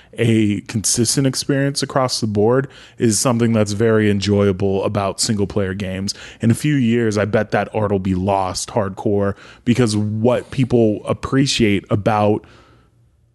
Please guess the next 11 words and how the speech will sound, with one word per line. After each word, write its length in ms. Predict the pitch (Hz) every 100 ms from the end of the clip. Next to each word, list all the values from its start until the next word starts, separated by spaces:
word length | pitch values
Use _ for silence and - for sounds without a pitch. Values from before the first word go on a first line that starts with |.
| _ _ -
battle 380 | 123 127 110 104
royale 500 | 104 98 98 120 123
games 580 | 101 92 98 101 107 -
or 500 | 113 107 104 98 -
any, 300 | 123 123 123
like, 440 | 110 120 131 190 165
most 500 | 113 113 143 - 104
games, 360 | 101 98 98
most 360 | 98 120 123 117 - - - _ _ _ -
multiplayer 720 | 127 113 117 120 104 107 98
games, 240 | 98 98